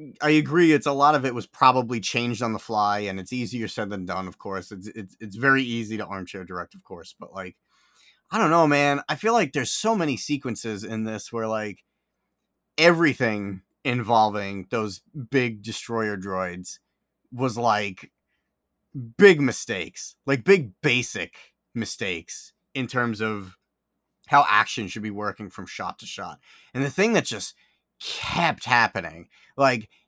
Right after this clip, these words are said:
every single scene with these things, every single time we cut back to one of these guys, it was just like, they're the slowest droids in history. Like, forget the fact that only three good guys died in this entire episode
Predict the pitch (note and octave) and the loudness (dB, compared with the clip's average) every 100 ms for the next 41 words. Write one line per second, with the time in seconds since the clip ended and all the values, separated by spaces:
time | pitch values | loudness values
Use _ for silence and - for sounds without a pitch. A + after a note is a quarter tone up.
0 | _ _ - G#3 G3 D3 C#3 A2+ - E3+ | _ _ 2 4 4 4 0 0 0 2
1 | D3 B2 - C3+ B2 A2 A#2 G#2+ - G2+ | 2 0 0 2 2 -2 -6 -8 -6 -8
2 | F#2 G2+ - E3 F3 D#3+ F3 D3 - C#3 | -8 -8 2 2 4 0 0 -2 0 0
3 | B2+ A#2 - D3 B2+ A#2 A2 - - A2+ | 0 -2 0 0 0 -2 -2 -4 -14 -12
4 | F#2+ G#2+ A2+ G#2 F#2+ F2+ A2 G2 F#2+ - | -12 -6 -4 -4 -8 -8 -6 -6 -6 -14
5 | _ _ _ _ - C3+ C3+ C3 D#3 - | _ _ _ _ -4 -2 0 -2 -6 0
6 | D#3+ C#3+ A#2 _ _ _ _ _ _ _ | 2 2 -2 _ _ _ _ _ _ _
7 | _ _ _ _ _ _ D#3+ G#3 F3 - | _ _ _ _ _ _ 6 8 6 0
8 | D3 D#3 D3+ - - B2+ B2 G#2+ G2 G2 | 6 6 6 2 -2 0 0 -2 -6 -8
9 | - - - _ _ C#3 C#3 _ - E3+ | -10 -16 -20 _ _ 2 2 _ 0 4
10 | F3+ A3+ A#3+ F#3+ D#3+ - D#3 C3+ _ - | 4 4 2 6 4 6 4 4 _ 2
11 | D#3+ D#3+ C#3+ - C#3 D#3 C3+ C3+ A#2+ C3 | 4 6 2 -2 0 0 4 0 6 6
12 | C3+ G#2+ G#2 G#2+ A2+ A2+ A2 - G2 - | 6 2 2 4 4 -2 -6 -8 -4 0
13 | G#2+ G2 F#2+ G#2 A#2 A#2 B2 | 0 -2 -4 -4 0 0 -2